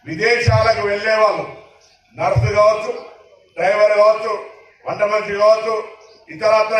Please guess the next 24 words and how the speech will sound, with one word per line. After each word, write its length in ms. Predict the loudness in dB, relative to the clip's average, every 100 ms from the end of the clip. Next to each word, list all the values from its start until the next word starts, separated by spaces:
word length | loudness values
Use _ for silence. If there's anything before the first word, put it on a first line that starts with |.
| -2
ఇంట్లో 260 | -2 2 2 2 -4 -14 -20 -14
అనేక 240 | -8 -4 0 0 0 -8 -20 -20 _ _ _ _
ఈ 120 | -18 -12
కార్పెంటర్ 540 | -6 -4 -4 -6 -8 -2
కావచ్చు, 260 | 0 0 -2 -10 -6
ఇతరత్ర 340 | -4 -2 -4 -6
కొన్ని 160 | -8 -8
ఉద్యోగాలు 460 | -4 0 2 0 -2 -8 -18 -20 _ _ _
బయటి 280 | -4 -4 -4 -4
దేశాల్లో 460 | -2 0 0 0 -4 -8 -18 _ _ -8
అధికారికంగా 760 | -8 -4 2 2 2 -2 0 0 -2
టాన్కామ్ 520 | -6 -6 0 0 0
అని 160 | -2 -4 -8 -14 -20 _ _ -20
ఒక 100 | -4 -2 0
ఆర్గనైజేషన్ 580 | -2 -4 -4 -4 -6 -6
ఉంది. 180 | -6 -6 -8 -16 -20 -20 -20 -14 -4
వాళ్ళకి 280 | 0 0 0
అక్కడ 180 | -4 -4 -2
భాష 180 | 0 0 0
రాకపోతే 340 | 0 -4 -8 -4
భాష 160 | -2 -2 -6
కూడా 140 | -6 -4
నేర్పుతారు, 440 | -4 -4 -2 -2 -4 -8 -18 -20 -20 -14
వీసా 320 | -12 -4 0